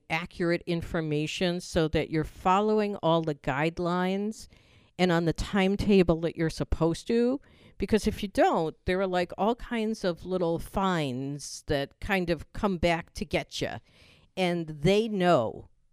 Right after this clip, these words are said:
all of the ins and outs. Uh, Charlie Dobbins and his sister Dory run the company. It was founded by their father, Lenny. They are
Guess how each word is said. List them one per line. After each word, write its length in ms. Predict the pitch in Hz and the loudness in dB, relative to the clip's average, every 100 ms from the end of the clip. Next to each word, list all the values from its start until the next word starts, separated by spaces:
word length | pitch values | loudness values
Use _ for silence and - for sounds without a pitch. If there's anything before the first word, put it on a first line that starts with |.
| _ _ _ _ _ _ | _ _ _ _ _ _
all 240 | 185 180 175 | 6 8 6
of 100 | 156 | 2
the 180 | 160 | 0
ins 220 | 147 151 156 | 0 -2 -2
and 120 | 143 | -2
outs. 520 | 131 110 107 - - - | -4 -6 -10 -16 -16 -8
Uh, 340 | 139 135 123 | -4 -2 -4
Charlie 380 | 127 175 175 185 | -4 0 0 0
Dobbins 720 | 180 170 170 175 165 170 160 - | 0 0 2 2 0 -2 -6 -6
and 320 | 147 143 139 | -4 -2 -2
his 180 | - 135 | -4 -6
sister 340 | - 151 156 | -6 -6 -6
Dory 720 | 147 151 165 160 160 156 156 - _ _ _ _ _ _ - | -4 0 2 2 2 0 -2 -8 _ _ _ _ _ _ -18
run 640 | 151 147 156 160 165 175 175 | -14 -4 2 4 4 0 -2
the 100 | 180 | -2
company. 720 | - 165 - 175 175 170 170 | 0 -2 0 -2 0 -2 -2
It 100 | 147 | -4
was 140 | - - | -6 -4
founded 340 | 165 151 147 | -2 -2 -2
by 140 | 135 123 | -2 -2
their 140 | 107 | -4
father, 600 | - 151 160 175 170 165 | -2 0 2 2 0 0
Lenny. 680 | 151 156 165 165 170 170 151 | -2 0 0 0 0 -2 -4
They 340 | 143 156 151 | -4 -2 -2
are 460 | - 147 139 135 | -2 -2 -2 -2